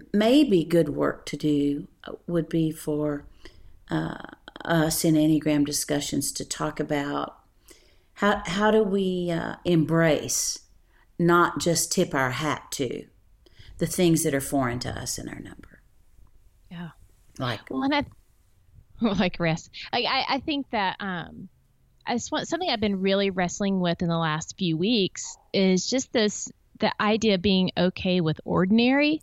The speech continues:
Speaker 1: Uh-huh.
Speaker 2: that I think I'm constantly pushing for extraordinary, and that if it's not extraordinary for me, then it's not enough.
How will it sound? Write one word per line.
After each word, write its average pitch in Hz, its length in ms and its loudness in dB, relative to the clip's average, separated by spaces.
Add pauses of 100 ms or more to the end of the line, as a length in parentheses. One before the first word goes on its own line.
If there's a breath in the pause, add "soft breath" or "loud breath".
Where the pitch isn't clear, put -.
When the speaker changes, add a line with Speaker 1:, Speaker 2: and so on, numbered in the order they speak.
Speaker 1:
Uh-huh. 147 240 -2 (300 loud breath)
Speaker 2:
that 180 240 0
I 190 60 0
think 202 180 -2
I'm 180 140 -2
constantly 180 920 -2 (280)
pushing 196 420 2
for 165 480 0
extraordinary, 160 1120 0 (240)
and 175 220 4
that 160 380 0 (420 soft breath)
if 202 140 -2
it's 180 200 -4
not 220 340 2
extraordinary 160 920 -2
for 175 120 -4
me, 170 360 0
then 156 160 0
it's - 160 -6
not 151 160 -2
enough. 147 340 -4